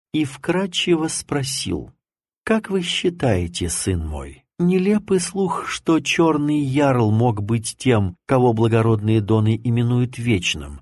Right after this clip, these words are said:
имеет под собой какую-нибудь реальную почву?» Ив молчал, неловко отводя глаза. Но кардинал упорно сверлил его своим жгучим взглядом, и, наконец,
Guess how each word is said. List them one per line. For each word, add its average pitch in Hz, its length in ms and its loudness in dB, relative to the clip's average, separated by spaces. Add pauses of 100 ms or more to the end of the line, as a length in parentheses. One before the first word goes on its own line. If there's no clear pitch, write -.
(140)
имеет 180 540 0
под - 160 -2
собой 95 380 0
какую-нибудь 95 720 -2
реальную 82 800 -2
почву?» 69 600 -6 (640)
Ив 170 300 0
молчал, 175 720 0 (220)
неловко 107 760 2
отводя 123 580 0
глаза. 90 520 -2 (360)
Но 143 320 2
кардинал 165 840 2
упорно 147 760 2
сверлил 131 520 2
его 120 300 2
своим 107 360 2
жгучим 87 500 -2
взглядом, 151 640 2 (140)
и, 185 140 2
наконец, 156 800 2